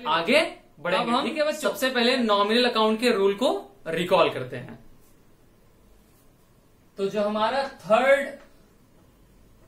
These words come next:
Speaker 1: account था, वो था nominal account। ठीक है,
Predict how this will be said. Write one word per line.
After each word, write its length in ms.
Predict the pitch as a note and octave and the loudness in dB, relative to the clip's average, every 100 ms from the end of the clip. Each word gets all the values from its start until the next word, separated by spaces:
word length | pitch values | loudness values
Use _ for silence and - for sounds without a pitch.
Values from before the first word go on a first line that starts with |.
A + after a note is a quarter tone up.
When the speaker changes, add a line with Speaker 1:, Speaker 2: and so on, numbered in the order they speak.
| - | -12
Speaker 1:
account 540 | F#3 G3 G3+ A#3+ B3 | -4 -2 -2 -2 -6
था, 520 | - - C#3+ D3 - - - _ - _ _ _ _ _ _ _ - _ - - - - - | -4 -2 -2 -6 -14 -20 -20 _ -20 _ _ _ _ _ _ _ -20 _ -20 -20 -20 -20 -12
वो 140 | F#3+ | -10
था 220 | A#3 G#3 G#3+ | -4 0 0
nominal 760 | F#3+ E3+ E3 E3+ A3+ D#4+ G4 - - - - | 0 -4 -6 -4 0 0 -2 -10 -20 -16 -8
account। 420 | D#3+ D#3+ A#2 A2 - - _ _ - - | -6 -6 -8 -14 -20 -20 _ _ -18 -8
ठीक 160 | A3 | -2
है, 280 | C4+ D#4+ E4+ | 2 0 -2